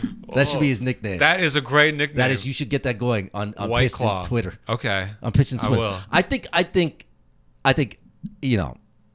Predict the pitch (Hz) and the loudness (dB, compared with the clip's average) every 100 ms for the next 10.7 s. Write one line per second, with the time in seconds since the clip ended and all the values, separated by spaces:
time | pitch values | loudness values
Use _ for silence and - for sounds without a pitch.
0 | _ 139 160 165 127 - 127 107 107 95 | _ 0 4 4 2 -2 -2 -2 -4 -6
1 | - 98 - - 87 85 - 82 85 92 | -4 -6 -6 -10 -8 -8 -8 -10 -10 -8
2 | 90 80 101 117 107 - 117 143 180 98 | -8 -8 -2 0 0 0 -2 0 0 0
3 | 101 98 90 90 _ _ _ _ _ - | 0 -2 -4 -6 _ _ _ _ _ -2
4 | 131 208 190 190 160 - - 160 143 147 | 2 6 6 6 2 -10 -4 -2 0 -2
5 | 113 - - 117 120 117 113 107 98 92 | 0 0 2 2 4 2 0 0 -2 -6
6 | 98 101 - 113 107 - _ 127 135 110 | -4 -6 -8 -8 -8 -10 _ -8 -4 -6
7 | 92 90 95 - 85 87 - - 139 143 | -6 -8 -8 -8 -12 -14 -16 -12 -4 0
8 | 185 208 - - 147 131 139 147 - 123 | 0 0 -2 -2 -2 0 0 0 0 -4
9 | - 110 - 101 110 - 113 101 - - | -6 -8 -8 -2 -2 -2 -2 -4 -6 -18
10 | - - 107 98 90 80 76 | -14 -4 0 0 0 -4 -10